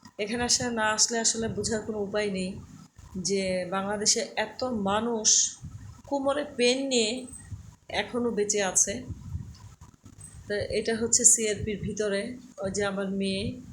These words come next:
খোলামেলা জায়গা পেয়ে এতই দৌড়াদৌড়ি করতেছে,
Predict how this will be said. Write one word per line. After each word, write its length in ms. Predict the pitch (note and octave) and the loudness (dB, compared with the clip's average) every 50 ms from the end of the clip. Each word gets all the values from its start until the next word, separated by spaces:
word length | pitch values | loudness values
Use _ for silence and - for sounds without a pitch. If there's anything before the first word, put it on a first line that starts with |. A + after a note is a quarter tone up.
| - - | -14 -8
খোলামেলা 480 | - G#3+ G#3 G3+ G3 G3+ G3 G3 F#3+ | -4 -2 0 0 0 0 0 0 0
জায়গা 360 | F#3 G3+ G3+ F#3+ F#3+ F3+ F#3+ F#3 | 0 0 2 2 2 2 0 -2
পেয়ে 420 | F#3 G3 F#3+ F3+ F3 F3+ - - - - _ _ _ - - _ - | -2 -2 -2 -2 -2 -4 -6 -10 -14 -18 _ _ _ -20 -20 _ -2
এতই 320 | - G#3+ A3+ A3+ C#4 C#4+ C#4+ | 0 0 0 0 0 0 2
দৌড়াদৌড়ি 460 | G#3 A#3+ A#3+ A#3 A#3+ A3+ A#3 A#3 A#3 | 4 4 4 4 2 2 0 0 0
করতেছে, 720 | A#3 A3 A3+ A3 - - - - - - G#3 G3+ G#3 | 0 -2 -2 -2 -2 6 8 8 8 8 6 0 -2